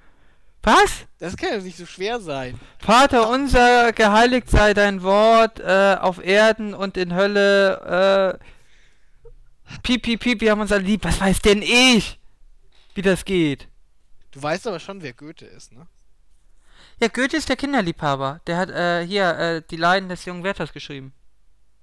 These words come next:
Speaker 1: Aber ich finde ja hier, äh, ähm, Dings ja immer besser. Ähm, ähm, Schiller. Schiller?
Speaker 2: Ja.
Speaker 1: Die Räuber?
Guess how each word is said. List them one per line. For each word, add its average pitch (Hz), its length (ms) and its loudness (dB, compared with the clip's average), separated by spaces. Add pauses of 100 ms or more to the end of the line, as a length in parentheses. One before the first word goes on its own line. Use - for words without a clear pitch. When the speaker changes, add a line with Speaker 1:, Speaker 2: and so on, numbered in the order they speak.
(1900)
Speaker 1:
Aber 202 160 2
ich 233 100 -2
finde 240 300 -6
ja 214 120 2
hier, 190 540 2 (600)
äh, 170 340 2
ähm, 156 840 -12
Dings 185 220 -6
ja 180 80 -2
immer 160 180 -4
besser. 151 520 -6
Ähm, 135 300 -8 (800)
ähm, 127 360 -10 (240)
Schiller. 208 400 -4 (560)
Schiller? 294 320 -6 (260)
Speaker 2:
Ja. 110 340 -20 (460)
Speaker 1:
Die 175 60 -10
Räuber? 196 480 0